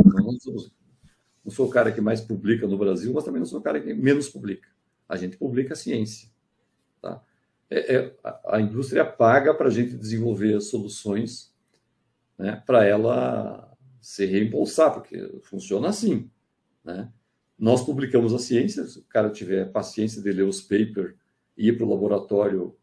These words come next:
resolver os problemas que são tecnológicos, né? As pessoas não entendem. Assim, quando a gente vendeu um projeto pra Intercement,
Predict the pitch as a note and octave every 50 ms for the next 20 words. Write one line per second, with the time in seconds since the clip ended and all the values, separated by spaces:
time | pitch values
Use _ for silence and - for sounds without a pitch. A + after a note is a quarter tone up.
0 | _ _ _ _ - A#2 A#2 A2+ A#2+ G#2+ A2 A#2+ A2+ - - B2+ A2 F#2+ G2 G#2
1 | A2 A2+ A2+ G#2+ - - - - A2 G#2 G2+ - A#2+ A#2+ A#2+ G#2+ F#2+ F#2 F#2+ A2+
2 | C#3+ D3 B2 F#2+ E2+ - - - - - - - - G2+ A#2 B2 B2 _ _ _
3 | _ _ _ _ _ _ _ _ - F#2 F#2 - - _ - G2+ G2 - - G#2
4 | - D3 D3 C3 B2+ B2 A2 G2+ F#2+ G2 G#2+ A#2+ C3 C3 G#2 F2 - - _ _
5 | _ _ _ _ _ _ _ _ _ _ _ _ _ - - - - - - -
6 | - _ - G#2 G2+ G#2+ G#2+ G#2 A2 A2 A2+ A2 G2 G2 G#2+ G#2 G2+ - G2+ F#2
7 | F2+ F#2+ G2 F#2+ - - F#2+ F#2 F#2 - G2 - - - - A#2 A#2+ A2+ G2